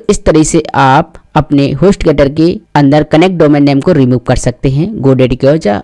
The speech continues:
अदर हो, है ना। तो बस आपको इन स्टेप को फॉलो करना है, कोई भी domain name है आप उसे delete कर सकते हैं, हटा सकते हैं HostGator web hosting से। अगर दोस्तों ये domain name आपको connect करना है किसी hosting है, जैसे कि hostinger है, Namecheap है, है ना, Bluehost है,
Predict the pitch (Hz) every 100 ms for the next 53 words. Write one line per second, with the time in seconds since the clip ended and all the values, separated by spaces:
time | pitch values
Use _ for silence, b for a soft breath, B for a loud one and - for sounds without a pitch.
0 | - 131 120 117 117 123 151 226 - B
1 | B B B B - 131 160 - 147 -
2 | 165 143 160 - 151 - - 151 156 143
3 | 151 156 214 208 165 139 139 135 135 139
4 | 180 - - - 131 147 - 214 - 123
5 | 127 131 - 117 - - 160 139 131 127
6 | 127 170 147 127 127 127 185 139 123 117
7 | - 117 - - - B B B B -
8 | 160 170 165 180 165 160 156 151 151 147
9 | 143 139 131 135 - 135 139 139 135 135
10 | 131 131 - - - 131 - 135 135 127
11 | - 127 135 131 131 - 147 - 143 139
12 | 143 139 143 139 147 143 135 139 185 220
13 | B B - 143 147 135 131 -